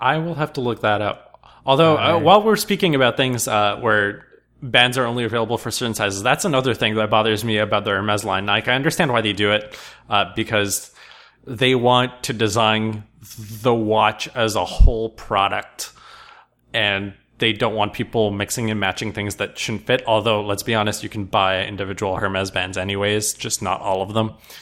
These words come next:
Speaker 1: So it's kind of a weird thing. Uh, but, like, certain colors were only available in forty-four millimeter, and I'm like, "But what if I want it in forty millimeter?" Sorry, you can't. <laughs> Uh, so I'm gonna go look up this band,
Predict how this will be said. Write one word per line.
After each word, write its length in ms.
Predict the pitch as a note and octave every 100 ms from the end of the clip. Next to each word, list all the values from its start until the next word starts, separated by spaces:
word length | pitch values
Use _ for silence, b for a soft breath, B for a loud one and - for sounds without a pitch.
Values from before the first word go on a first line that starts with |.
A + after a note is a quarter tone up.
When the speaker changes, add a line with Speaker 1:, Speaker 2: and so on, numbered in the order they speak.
| B
Speaker 1:
So 240 | - G2+
it's 160 | - -
kind 180 | - F3
of 100 | A2+
a 40 |
weird 320 | G2+ G#2 G#2 G#2
thing. 240 | G#2 G#2+ B B B
Uh, 340 | A2+ G#2+ G#2+ -
but, 280 | A#2+ A#2+ - _ _ -
like, 200 | A2 - _ _ _ _
certain 420 | - - G2+ G2+
colors 500 | A#2 F#3 G#3+ B2+ A2 A2+
were 220 | A2 A2
only 260 | B2 C3 B2+
available 340 | B2 - C3+
in 80 | B2+
forty-four 720 | - G3 G#3 B2 G#2 F#2 G2+
millimeter, 440 | A2+ G#2+ G2+ G2 G2
and 100 | G2
I'm 100 | F#2+
like, 200 | F#2+ G2+ - _ _ _
"But 280 | B2 A2 -
what 180 | C3+ B2
if 200 | G#2+ -
I 120 | A#2
want 240 | G#2+ A#2 G#2
it 100 | G2
in 120 | F#2+
forty 400 | - C#4 E4+ C4+
millimeter?" 680 | D#3 - C2 - - - - _ _
Sorry, 340 | - G2+ F#2+
you 120 | G2 G2+
can't. 420 | - F#2 - - B
<laughs> 40 | B B B B B B B B -
Uh, 140 | A#2
so 120 | C3+ D#3+
I'm 80 | G#3+
gonna 140 | C#4+
go 120 | F#3
look 200 | C3 C3+
up 120 | E3
this 160 | A#2 G#2+
band, 440 | A2 C3 G#2 G#2